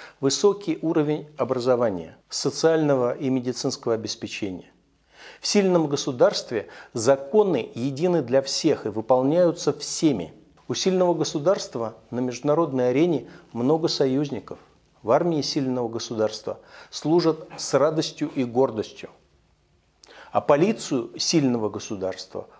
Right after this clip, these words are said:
уважают, но не боятся. В результате сильное государство создаёт среду, в которой айфоны изобретают, а не закупают на нефтяные деньги.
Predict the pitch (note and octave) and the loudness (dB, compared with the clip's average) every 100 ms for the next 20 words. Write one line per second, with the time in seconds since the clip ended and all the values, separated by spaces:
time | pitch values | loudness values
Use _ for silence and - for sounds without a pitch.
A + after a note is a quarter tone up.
0 | _ D#3 D#3 D3 C#3+ A#2 A2 - - _ | _ 0 2 4 4 4 0 -6 -20 _
1 | - A#2+ A#2+ C3+ A#2+ B2+ C3 G#2+ - - | -12 -6 0 0 2 2 2 -2 -6 -14
2 | - _ _ _ _ _ - - - B2+ | -16 _ _ _ _ _ -20 -8 -4 -2
3 | D3+ D#3+ G#3 G#3 C#3 - F#3+ F3 E3 D3 | -2 2 2 2 -2 0 0 2 2 2
4 | C#3 D#3 F#3 G#3+ - B2 - B2 C#3 D#3+ | -2 0 0 0 -2 -6 -4 -2 4 4
5 | F3 - - - _ - F4 - D#3 D#3 | 4 0 -14 -20 _ -12 -8 0 2 2
6 | C#3 A3+ G#3+ - - C#3 - F3+ E3+ D3+ | 0 -2 -2 -4 0 0 4 4 4 2
7 | - C#3+ D3 - G3+ D#3+ C3+ - C3 D3+ | 2 2 2 2 4 4 2 0 2 2
8 | C#3+ D#3 D#3 F3+ A#2+ F#2 - - - _ | 2 0 4 4 4 0 -6 -20 -20 _
9 | _ _ _ _ _ _ _ - D3 - | _ _ _ _ _ _ _ -4 -4 -4
10 | - C#3 C3+ C3+ D3 C#3 A#2+ G2+ - F#2+ | -2 0 0 -2 -4 0 0 0 -4 -6
11 | G2 - G#2+ F#2+ F2+ E2+ E2+ D#2 C#2+ | -8 -8 -8 -6 -8 -10 -10 -12 -14